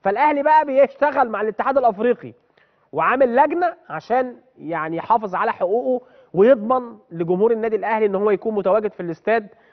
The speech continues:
ويضمن لفريق النادي الأهلي إن هو يلاقي مؤازرة جماهيرية في المغرب. وإن شاء الله الجمهور يسافر.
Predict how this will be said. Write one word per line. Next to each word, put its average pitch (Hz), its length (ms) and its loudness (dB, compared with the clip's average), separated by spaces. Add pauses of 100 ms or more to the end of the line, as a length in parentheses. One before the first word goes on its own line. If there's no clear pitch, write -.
(120)
ويضمن 208 480 2
لفريق 185 320 -2
النادي 202 220 -2
الأهلي 202 320 -2
إن 180 80 -2
هو 196 160 0
يلاقي 214 280 2
مؤازرة 196 540 -2
جماهيرية 185 680 0 (460)
في 214 300 -6
المغرب. 202 500 0 (200)
وإن 151 140 -12
شاء 196 220 -4
الله 190 300 2 (480)
الجمهور 160 340 -2
يسافر. 214 580 -2